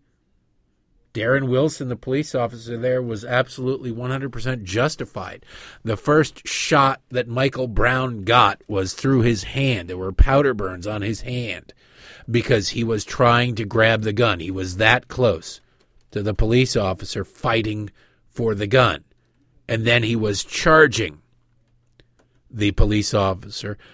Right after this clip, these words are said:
when he was fatally shot. He's a hero. Darren Wilson's life is ruined.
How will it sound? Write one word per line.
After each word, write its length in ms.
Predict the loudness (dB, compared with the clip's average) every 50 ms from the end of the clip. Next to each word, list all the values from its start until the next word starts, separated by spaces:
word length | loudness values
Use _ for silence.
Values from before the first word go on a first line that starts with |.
| _ _ _
when 140 | -4 -2 0
he 120 | 0 0
was 180 | 0 -2 -4 -4
fatally 460 | -4 -2 -2 -2 -2 -4 -6 -6 -6
shot. 560 | -6 -4 -2 -2 -2 -2 -4 -8 -12 -18 -20 _ _ _ _ _ _ _ _ _ _ _ _ _ _ _ _ _ _ _ _ _ _ _ _ _ _ _ _ _
He's 260 | -8 -6 -6 -6 -6
a 60 | -8
hero. 540 | -6 -4 -2 -2 -2 -2 -4 -6 -10 -12 -14 _ _ _ _ _ _ _ _ _ _ _ _ _ _ _ _ _ _ _ _ _ _ _ _ -2
Darren 300 | 0 2 2 2 0 0
Wilson's 440 | 0 -2 -2 -2 -4 -8 -8 -6 -4
life 300 | -2 -2 -2 -2 -4 -6
is 140 | -10 -10
ruined. 460 | -10 -8 -8 -8 -8 -10 -12 -16 -20